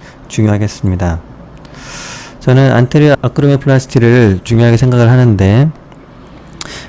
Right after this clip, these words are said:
안테리어 아크로미오플라스티를 할 때 기준으로 삼는 것은 이렇게 이제 정상적인 아크로미온과 스퍼로 생긴 아크로미온이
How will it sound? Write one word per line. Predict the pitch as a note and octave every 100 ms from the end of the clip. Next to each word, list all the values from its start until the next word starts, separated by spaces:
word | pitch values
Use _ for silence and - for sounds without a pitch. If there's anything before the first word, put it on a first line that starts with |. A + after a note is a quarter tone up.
| -
안테리어 | A2 A2+ B2+ A#2+
아크로미오플라스티를 | G#2+ B2 - B2+ A#2+ B2 A#2 - A#2
할 | A#2+
때 | - A#2 G#2+ G2+
기준으로 | A2+ A2 A2
삼는 | A#2 A#2 A2
것은 | F#2+ - C#3 A2 F#2+
이렇게 | G#2+ A2+ G#2+ - A#2 A#2 - - - - - -
이제 | A2 A2
정상적인 | - A#2+ B2 C3+ B2 A2 A2
아크로미온과 | G2+ - A2+ G#2+ G#2 G2 F#2 F#2 B2
스퍼로 | C#3 - - C#3
생긴 | C3+ A#2+ G#2+ G#2
아크로미온이 | F2+ - G2+ F#2+ F#2 F#2 B2+ G2